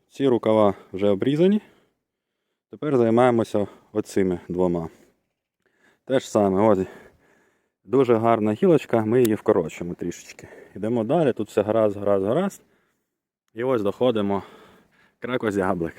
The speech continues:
відрізаємо. Кракозяблик, відрізаємо. Так, доходимо до прирістів цього року. Ось вони, прирости цього року. Обираємо,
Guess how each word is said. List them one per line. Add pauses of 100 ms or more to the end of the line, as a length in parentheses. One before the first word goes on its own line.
(220)
відрізаємо. (760)
Кракозяблик, (340)
відрізаємо. (920)
Так, (140)
доходимо
до (720)
прирістів
цього
року. (760)
Ось
вони, (300)
прирости
цього
року. (340)
Обираємо,